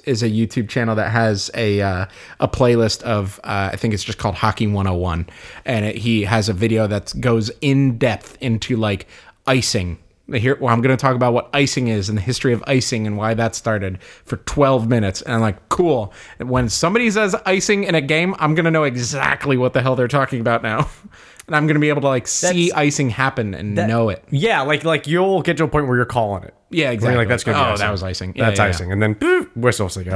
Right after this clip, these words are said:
Speaker 2: right."
Speaker 1: Yep.
Speaker 2: Um, that's crazy to me.
Speaker 1: What?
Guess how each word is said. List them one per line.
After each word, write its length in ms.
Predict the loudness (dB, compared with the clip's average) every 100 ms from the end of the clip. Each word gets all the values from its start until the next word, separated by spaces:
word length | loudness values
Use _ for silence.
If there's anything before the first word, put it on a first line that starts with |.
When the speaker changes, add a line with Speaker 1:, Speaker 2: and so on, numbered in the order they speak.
| -2
Speaker 2:
right." 120 | -2
Speaker 1:
Yep. 400 | -4 -4 -6 -2
Speaker 2:
Um, 540 | 2 4 4 2 0 -6 -2
that's 240 | 2 2
crazy 640 | 0 -6 -8 -6 -2 -2 -2
to 120 | -6
me. 240 | -10 -14 -16 -2
Speaker 1:
What? 300 | 0 0